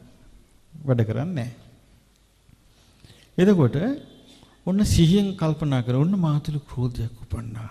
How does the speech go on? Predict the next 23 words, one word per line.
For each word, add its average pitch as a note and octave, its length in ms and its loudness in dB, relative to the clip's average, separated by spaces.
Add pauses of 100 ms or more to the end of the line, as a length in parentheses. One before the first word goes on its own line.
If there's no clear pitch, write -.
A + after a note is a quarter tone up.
(100)
කියලා C3 240 -8
හිතනවා. A#2 340 -10 (2250)
හිතනකොට E3 500 -2
ඊළඟට E3+ 400 -2
මොකද්ද B2+ 280 -4
හිතන්න A2+ 360 -2
ඕනේ? G#2+ 300 -4 (1400)
දැන් C3 160 6
ඔන්නේ D3+ 180 8
මෙයාට C3+ 280 6
පේනවා B2+ 320 2
ක්‍රෝධ E3 320 2
සිතක් E3+ 360 -2
දැන් F3+ 200 -2
Tamanට E3+ 320 -4
හට F3 180 -2
අරගෙන E3 300 -4
ක්‍රෝධය. C3+ 420 2 (1400)
දැන් C#3 280 2
කල්පනා A#2+ 500 -4
කරන්න A2+ 260 -6
ඕනේ D#3 180 -4
මෙහෙමයි. C3 440 0